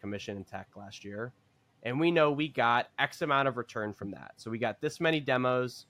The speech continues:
in, in SaaS, got this many demos, this many opportunities, this many closed won customers." So you have a benchmark and you have, like, a grounding in reality where you're saying, like, "Okay, this is how much it costs us today to get a customer." And then so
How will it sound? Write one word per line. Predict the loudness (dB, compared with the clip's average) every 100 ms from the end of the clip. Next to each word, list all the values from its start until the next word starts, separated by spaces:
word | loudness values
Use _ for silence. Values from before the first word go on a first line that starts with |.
| -8
in, | -6
in | -6 -6
SaaS, | -6 -6 -8 -10 _ _
got | -6
this | -4 0
many | 0 2
demos, | 4 4 4
this | 0 -2
many | 0 2
opportunities, | 0 -4 0 0
this | -2 -6
many | -6
closed | -4 -4 -4
won | -6
customers." | -6 -8 -6 -6 -4 -6 -14 _ _ _
So | -4
you | 2 4
have | 6
a | 6
benchmark | 6 2 2 -4 -8 -8 -4
and | -2
you | 4
have, | 4
like, | 4 2
a |
grounding | -2 0 2 2 2
in | 2
reality | 2 2 4 4 2
where | -2
you're | -4
saying, | -4 -2
like, | -4
"Okay, | -6 -2 0 0 -4 _ _ -8
this | -4
is | 0
how | 6 6
much | 6 2
it | -2
costs | 2 2 2
us | -4 -2
today | 0 2 2
to | 0
get | -2
a | -2
customer." | -2 -4 -6 -12 -12 _ _ _ _ _ _ _ -2
And | 2
then | 2
so | 4 6 6 2